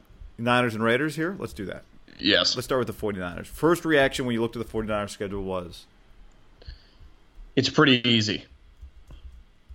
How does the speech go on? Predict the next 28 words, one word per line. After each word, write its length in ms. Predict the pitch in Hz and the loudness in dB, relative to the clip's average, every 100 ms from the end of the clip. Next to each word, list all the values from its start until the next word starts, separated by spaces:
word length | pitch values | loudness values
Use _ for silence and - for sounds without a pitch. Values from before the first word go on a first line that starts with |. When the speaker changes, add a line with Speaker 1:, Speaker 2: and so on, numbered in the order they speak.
| - | 0
Speaker 2:
And 200 | 127 123 | 2 4
w-, 280 | 127 - - - | 2 0 -4 -2
again, 320 | 131 120 98 92 | 0 2 2 4
on 180 | 117 110 | 4 4
paper, 560 | - 131 113 95 90 - _ _ - _ _ | 4 4 2 -2 -6 -8 _ _ -20 _ _
when 160 | 113 127 | 4 6
I 80 | |
look 300 | 135 151 160 | 8 8 6
at 200 | 135 107 | 6 4
it, 200 | 101 104 - _ | 2 -2 -8 _
if 160 | 113 113 | -6 0
you 140 | 147 | 4
went, 400 | 147 135 123 - | 6 8 6 2
the 80 | 120 | 2
Niners 480 | 127 143 143 135 120 | 4 6 6 4 0
were 140 | 123 | 0
a 40 | 120 | 2
good 280 | 117 110 | 2 -2
team. 320 | - 80 69 - - | -2 -6 -8 -12 -4
Like, 100 | 117 | 0
if 100 | 127 | 4
I 160 | 143 156 | 6 6
viewed 280 | 143 160 139 | 4 0 2
the 60 | |
Niners 460 | 127 131 131 127 117 | 4 4 4 2 -2
and, 80 | 107 | 0
like, 240 | 107 107 | -2 -2
the, 140 | 107 | -8